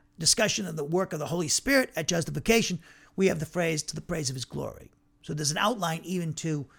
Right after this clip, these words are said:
uh, this doxology. Then, so for, bef-, before we go further to the prayer,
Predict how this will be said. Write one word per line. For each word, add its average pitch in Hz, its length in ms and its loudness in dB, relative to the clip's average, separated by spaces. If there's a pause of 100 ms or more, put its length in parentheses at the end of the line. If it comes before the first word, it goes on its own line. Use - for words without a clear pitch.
(340)
uh, - 280 -2
this 151 240 0
doxology. 147 920 0 (500)
Then, 233 360 8 (320)
so 196 200 0
for, 185 380 0
bef-, - 320 -10
before 180 260 -6
we 165 80 -6
go 160 140 -2
further 185 400 -4
to 165 120 -6
the 147 80 -8
prayer, 220 400 2